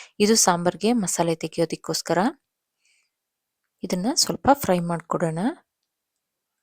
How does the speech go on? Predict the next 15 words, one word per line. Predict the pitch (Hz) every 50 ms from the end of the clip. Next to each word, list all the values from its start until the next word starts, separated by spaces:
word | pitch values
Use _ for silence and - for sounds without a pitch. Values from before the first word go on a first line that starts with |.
| _ -
ಹಾಗೆ | - 208 202 202 247 233
ಇದಕ್ಕೆ | 214 - - 170 - _ - - 175 208 285 - - _ _ _ _ _ _ _ _ _ _ _ _ _ _ _ _ _ _ _ _ _ _ _ _ _ _ _ _ _ -
ಫ್ರೈ | - - - - 190 185
ಮಾಡ್ಕೊಡ್ತಾ | 185 190 190 170 - - - 160 - - - 196 269 320
ಬೇರೆ | 262 196 190 175 - 170
ಇಂಗ್ರೀಡಿಯೆಂಟ್ಸ್‌ನ | 165 165 160 - - 170 - 175 170 165 165 - - - 180 202 277 359
ಸೇರಿಸ್ಕೊಳ್ಳೋಣ. | - - - 180 - - - - - 170 165 165 165 165 175 233 330 - _ _ _ - - - - _ _ _ _ _ _ _ _ _ _ _ _ _ _ _ _ -
ಅವರೆಕಾಯಿನ | 208 202 202 220 214 - 208 196 185 185 202 233
ಸುಲ್ದು | 240 - - 190 185 185 180 180 185 214 269 285 - - _ _ _ _ _ _ _ _ _ -
ಒಂದು | 190 196 185 180 175 180 180 180
ನಾಲ್ಕರಿಂದ | 180 185 175 170 - - - 180 180 175 175
ಐದು | 170 170 -
ಗಂಟೆ | - 180 170 165 - 190 208 254 294 - _ _ _ _ _ _ _ - - - -
ಅದನ್ನ | - 196 - 202 175 180 -
ಕಾಳನ್ನೆಲ್ಲ | - - 185 185 185 190 185 180 180 175 175